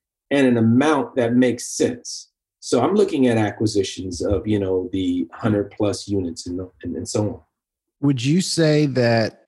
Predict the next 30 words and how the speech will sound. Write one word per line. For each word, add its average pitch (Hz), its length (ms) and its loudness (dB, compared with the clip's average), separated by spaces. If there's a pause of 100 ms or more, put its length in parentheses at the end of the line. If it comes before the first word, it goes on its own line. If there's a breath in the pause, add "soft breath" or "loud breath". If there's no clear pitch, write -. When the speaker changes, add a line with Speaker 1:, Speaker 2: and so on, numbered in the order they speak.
Speaker 2:
the 101 140 -4
material 113 640 0
cost 117 720 -2 (180)
over 107 220 -2
the 104 120 -2
last 104 440 0
year 110 420 0
has, 101 480 -4 (100)
has 101 160 -6
helped - 260 -4
drive 101 300 -2
that 95 140 -4
decision 101 420 -6
for 107 280 -4
you? 110 220 -2
And 92 220 -6
do 101 60 -4
you 107 120 2
have 107 120 0
any 104 120 -4
comments 104 520 -4
on, 98 260 -4 (600 loud breath)
it 104 160 -10
seems 123 640 0
that 104 220 -2
material 95 840 -2
has, 92 280 -6
has 92 180 -6
skyrocketed 95 840 -2
since - 800 -10